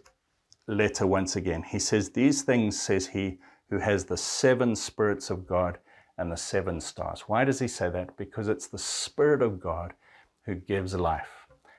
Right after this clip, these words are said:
Now, there are several times in the book of Revelation where the Spirit of God is referred to as the seven spirits or the sevenfold.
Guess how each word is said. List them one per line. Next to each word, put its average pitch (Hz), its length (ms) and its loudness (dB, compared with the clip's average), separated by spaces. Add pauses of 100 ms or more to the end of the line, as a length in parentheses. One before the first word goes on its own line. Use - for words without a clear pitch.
(140)
Now, 104 160 2
there 101 260 4
are 101 260 2
several 143 420 4
times 110 380 -2
in 101 100 -2
the 92 80 -4
book 101 220 -2
of 95 100 -4
Revelation 95 640 0
where 90 160 -2
the 92 120 -4
Spirit 123 420 0
of 92 120 0
God 95 180 2
is 90 180 -2
referred 107 400 2
to 98 160 -2
as 90 160 -2
the 85 140 -6
seven 107 540 2
spirits 90 460 -4
or 90 80 -6
the 95 80 -4
sevenfold. 107 1000 0